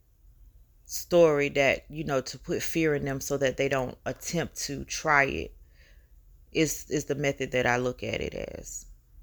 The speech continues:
So, um, when they gave us the Bible, which we weren't, you know, familiar with and we didn't understand, because it, that wasn't our culture and what we practiced and what we knew and understood,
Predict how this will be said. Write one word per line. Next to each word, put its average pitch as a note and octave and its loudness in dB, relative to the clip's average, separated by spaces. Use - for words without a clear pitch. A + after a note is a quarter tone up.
So, C#3 2
um, C#3+ -2
when C#3+ 0
they C#3 0
gave D#3 6
us D3+ 0
the C#3+ -4
Bible, C#3 0
which C3+ -4
we C3+ -8
weren't, C3+ -2
you D3 -8
know, C#3 -6
familiar C#3+ 0
with C3 -2
and C3 -8
we C3+ -6
didn't C3 -6
understand, C3+ -4
because B2 -4
it, B2 -6
that C3 0
wasn't B2+ 0
our A#2 0
culture C3 -4
and B2 -8
what B2 -4
we B2 -8
practiced C3 -8
and B2+ -12
what C3 -8
we B2 -10
knew C3+ -6
and B2 -8
understood, C3+ -2